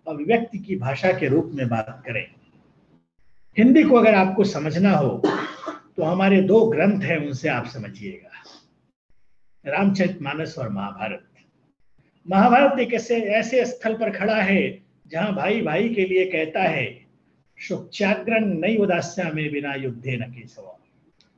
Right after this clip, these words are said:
एक इंच भी बिना युद्ध के नहीं दूंगा। और रामचरितमानस एक ऐसी जगह खड़ा है जहां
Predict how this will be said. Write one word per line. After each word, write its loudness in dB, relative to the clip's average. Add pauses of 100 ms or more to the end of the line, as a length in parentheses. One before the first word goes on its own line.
(300)
एक 6
इंच 0
भी 0
बिना -4 (100)
युद्ध -8
के -6
नहीं -6
दूंगा। -14 (1600)
और 2 (580)
रामचरितमानस 2
एक -2
ऐसी 0
जगह -2
खड़ा 2
है -2 (1300)
जहां 4